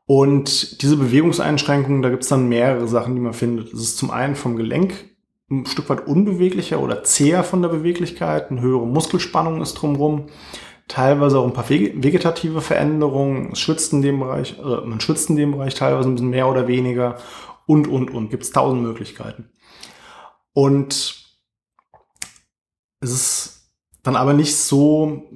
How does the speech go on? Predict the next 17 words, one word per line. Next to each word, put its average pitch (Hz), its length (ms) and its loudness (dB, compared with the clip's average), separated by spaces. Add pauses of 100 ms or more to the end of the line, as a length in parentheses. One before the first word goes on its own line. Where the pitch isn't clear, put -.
(240)
was 135 200 -4
wir 135 80 -6
schon 135 180 0
uns 127 160 -2
angeschaut 135 540 -2
haben, 127 300 -2
dass 110 160 -8
eine 110 100 -10
Gasblase 135 560 2
dann 131 140 0
drin 139 300 0
sitzt 131 380 -2 (100)
oder 127 240 -2
dass 120 180 -4
dann 120 140 -4
auch, 113 680 -6
ähm, 113 240 -6